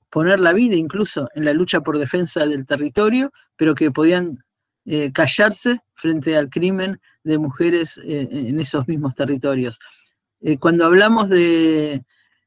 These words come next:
de la lucha antipatriarcal, yo creo que en la presentación Zulma decía, "Bueno, hay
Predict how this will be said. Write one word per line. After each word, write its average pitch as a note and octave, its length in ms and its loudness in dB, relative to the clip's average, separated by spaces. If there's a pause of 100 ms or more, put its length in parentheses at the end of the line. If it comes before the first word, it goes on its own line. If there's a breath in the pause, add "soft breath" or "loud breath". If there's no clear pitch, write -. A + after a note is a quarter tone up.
(600)
de E3+ 120 6
la E3+ 100 6
lucha G3+ 240 2
antipatriarcal, F3+ 680 0
yo G3 140 0
creo E3+ 120 0
que E3+ 60 -2
en E3 60 0
la D#3 100 -2
presentación D3+ 680 -4
Zulma E3 220 -4
decía, D#3+ 180 -2
"Bueno, E3+ 200 0
hay F3+ 260 2